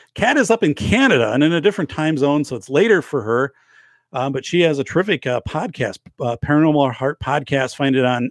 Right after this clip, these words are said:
on, uh, YouTube. It's a podcast I listen to. Um,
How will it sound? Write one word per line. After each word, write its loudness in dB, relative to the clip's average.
on, -10
uh, -12
YouTube. 4
It's -6
a -4
podcast -2
I 2
listen -2
to. -2
Um, -6